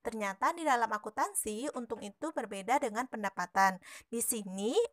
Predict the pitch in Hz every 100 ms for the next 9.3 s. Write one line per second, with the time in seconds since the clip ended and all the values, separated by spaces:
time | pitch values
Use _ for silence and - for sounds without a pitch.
0 | 233 220 - 403 269 247 202 202 196 285
1 | 240 233 226 339 392 302 254 226 - 285
2 | - - 202 240 - 247 226 220 214 208
3 | 190 - 262 427 - - - - 254 247
4 | 240 - 403 381 277 - 233 247 254 427
5 | 320 269 220 190 180 190 - - - 226
6 | 214 208 - 208 233 392 _ _ _ _
7 | - - 440 440 - 240 214 202 196 214
8 | 196 - - 214 220 208 202 196 190 190
9 | 208 202